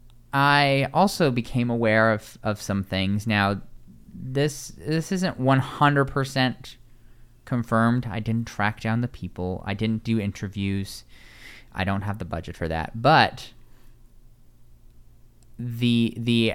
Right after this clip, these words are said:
allegation is that in order to film this season of The Bachelorette, A B C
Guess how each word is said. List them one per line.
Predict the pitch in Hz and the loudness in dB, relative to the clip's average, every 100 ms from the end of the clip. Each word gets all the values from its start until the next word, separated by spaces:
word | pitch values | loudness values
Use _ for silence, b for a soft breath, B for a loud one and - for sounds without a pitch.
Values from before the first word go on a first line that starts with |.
| - | 2
allegation | 123 185 156 131 127 - 107 101 | 2 4 4 4 4 2 0 0
is | 104 101 95 92 95 - b b - - | 0 2 2 0 -6 -12 b b -20 -12
that | 104 101 95 92 - - B B B B B B B - - - B B B B B - | -2 2 4 2 -2 -14 B B B B B B B -20 -20 -14 B B B B B -4
in | 107 | -2
order | 107 117 135 139 | 2 4 4 2
to | 135 110 | 0 -4
film | - 123 143 | 2 4 4
this | 135 131 | 2 0
season | - 123 117 110 104 - | 2 2 2 2 -2 0
of | 107 107 | -2 -2
The | 98 | 2
Bachelorette, | 101 107 - 113 104 82 62 - - - - - - - - - - - - - - - B B B B B - - - _ _ - - - - - - - - - | 4 4 2 2 2 2 -4 -14 -20 -20 -20 -20 -20 -20 -20 -20 -20 -20 -20 -20 -20 -20 B B B B B -20 -20 -20 _ _ -20 -20 -20 -20 -20 -20 -20 -20 -4
A | 113 117 | -2 0
B | 151 | 0
C | - - 127 110 104 | -2 0 2 2 0